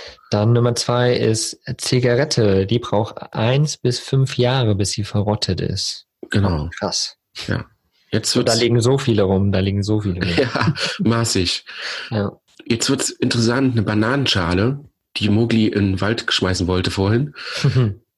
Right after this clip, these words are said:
Speaker 2: die braucht tatsächlich zwei Jahre.
Speaker 1: Mhm.
Speaker 2: Ja.
Speaker 1: Krass.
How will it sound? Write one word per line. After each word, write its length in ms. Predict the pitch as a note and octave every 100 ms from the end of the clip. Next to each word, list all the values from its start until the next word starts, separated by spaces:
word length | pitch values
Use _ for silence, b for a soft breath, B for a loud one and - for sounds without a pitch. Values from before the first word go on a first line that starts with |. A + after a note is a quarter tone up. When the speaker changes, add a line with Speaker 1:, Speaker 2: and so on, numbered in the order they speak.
| _ A2+
Speaker 2:
die 80 |
braucht 480 | G2 F#2+ A#2+ C#3+ -
tatsächlich 580 | A2+ A#2+ - A#2 - G2+
zwei 220 | - G#2
Jahre. 380 | F#2+ D#2+ D2 - - _ _ _ _
Speaker 1:
Mhm. 400 | A#2+ G#2+ F2+ G2+ A#2 _ _ _ _ _ _ _ - -
Speaker 2:
Ja. 80 |
Speaker 1:
Krass. 240 | - A2